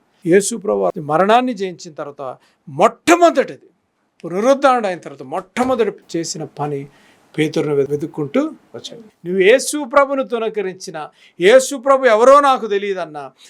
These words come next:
నీ హృదయము గాయపడినా, లేకపోతే నీకు అన్యాయం జరిగినా, నీ కోరిక నీ హృదయంలో ఉన్నా, నీకు అనారోగ్యం ఉన్నా సరే, దేవుడు నిన్ను వెతుక్కుంటూ వచ్చే దేవుడు. ఎందుకనగా ఆయన పేరు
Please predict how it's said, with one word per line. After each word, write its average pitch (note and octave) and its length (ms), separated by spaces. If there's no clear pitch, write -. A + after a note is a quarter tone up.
నీ A3+ 160
హృదయము A3+ 500
గాయపడినా, G3 800
లేకపోతే A#3 480
నీకు A#3+ 240
అన్యాయం C4 480
జరిగినా, F#3+ 480
నీ B3 140
కోరిక C4 500
నీ C#4+ 160
హృదయంలో A3+ 680
ఉన్నా, F#3 300
నీకు B3 200
అనారోగ్యం D4+ 720
ఉన్నా B3+ 240
సరే, E3+ 460
దేవుడు F#3+ 440
నిన్ను F#3+ 280
వెతుక్కుంటూ F3 680
వచ్చే D#3+ 340
దేవుడు. D3 280
ఎందుకనగా B3+ 600
ఆయన A3+ 200
పేరు B3+ 580